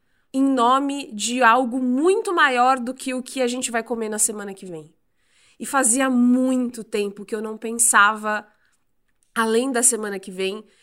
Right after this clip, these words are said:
E, coincidentemente, venho me movimentando pra, pra poder fazer isso. E ver ele fazer isso e assentando as consequências ruins, inclusive, disso, que é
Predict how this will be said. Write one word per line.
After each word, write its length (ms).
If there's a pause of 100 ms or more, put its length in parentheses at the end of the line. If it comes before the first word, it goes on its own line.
(240)
E, 80
coincidentemente, 1000 (220)
venho 460
me 200
movimentando 760
pra, 200
pra 260
poder 260
fazer 300
isso. 340 (360)
E 120
ver 260
ele 140
fazer 300
isso 240
e 100
assentando 500
as 100
consequências 540
ruins, 460
inclusive, 520
disso, 360
que 180
é 140